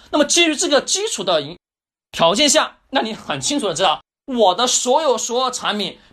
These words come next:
必须得要干嘛？要让老百姓喜欢，让老百姓变得什么？无可替代。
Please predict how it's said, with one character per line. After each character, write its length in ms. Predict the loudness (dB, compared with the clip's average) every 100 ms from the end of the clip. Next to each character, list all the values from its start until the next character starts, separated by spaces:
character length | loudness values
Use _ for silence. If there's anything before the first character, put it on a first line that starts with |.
| _
必 200 | 0 2
须 200 | 2 -2
得 120 | -2 0
要 120 | 0
干 140 | 0
嘛？ 280 | 0 0 -6 _ 0
要 340 | 2 2 0 _ -2
让 300 | 0 0 -2
老 320 | 2 2 2
百 200 | 0 -4
姓 400 | -2 -2 -2 -6 _ _ -6
喜 320 | -4 -4 -4
欢， 260 | -4 -4 -6 _ _ _ 0
让 320 | 0 2 0
老 200 | 0 0
百 160 | -2 -6
姓 240 | -8 -4
变 120 | -4
得 80 | -2
什 140 | -2
么？ 220 | 0 0 -2
无 240 | -6 -6
可 240 | -4 -6
替 200 | -6 -2
代。 260 | 2 2